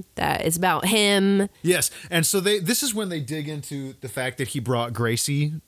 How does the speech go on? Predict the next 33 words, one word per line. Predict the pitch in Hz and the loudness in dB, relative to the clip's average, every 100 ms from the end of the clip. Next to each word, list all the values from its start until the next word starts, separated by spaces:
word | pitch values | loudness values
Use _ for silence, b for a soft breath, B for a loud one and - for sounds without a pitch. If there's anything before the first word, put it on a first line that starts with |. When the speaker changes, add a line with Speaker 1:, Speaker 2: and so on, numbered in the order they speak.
| _ | _
Speaker 2:
the | 123 | -2
dog, | 120 113 123 151 | 2 2 2 0
Speaker 1:
Mm-hmm. | 202 214 180 175 | -2 -2 -2 -2
Speaker 2:
because | 175 143 151 117 | -2 2 2 2
they're, | 147 170 180 | 4 4 2
like, | 160 156 143 - | 2 2 2 -2
they're | 139 160 | 0 2
sitting | - 240 254 262 | 2 2 4 4
here | 226 185 175 | 4 4 2
and | 151 151 | 2 4
they're | 160 160 | 4 2
like, | 165 156 - - | 2 0 -4 -6
Speaker 1:
Oh. | 151 | -2
Speaker 2:
okay, | 165 143 | 0 0
so | 123 190 165 | 0 0 0
th-, | 185 | 0
so | 208 | 0
the | 175 165 | 2 2
dog | 185 226 269 | 2 2 2
in | |
the | 196 | 0
poem | - 156 143 | 2 2 2
is | 123 | 0
a | |
poodle, | - 123 104 101 143 | 2 2 0 -6 -6
and | 131 131 127 139 _ - | -2 -2 -2 -6 _ 0
poodles | 226 233 160 151 160 - - - | 2 2 2 2 2 -2 -6 -6
are | 110 113 120 147 160 156 | -2 0 0 0 -2 -2
the, | 123 120 123 120 | 0 2 4 2
like, | 110 98 101 - - - | 2 2 0 -4 -14 -8
stereotypical | - 135 123 127 123 123 113 110 107 104 101 104 101 b | -2 0 2 2 2 2 2 2 2 4 2 0 -4 b
feminine | - - 117 117 104 98 | -4 0 2 4 4 4
dog. | 92 82 67 87 113 | 2 -2 -4 -10 -16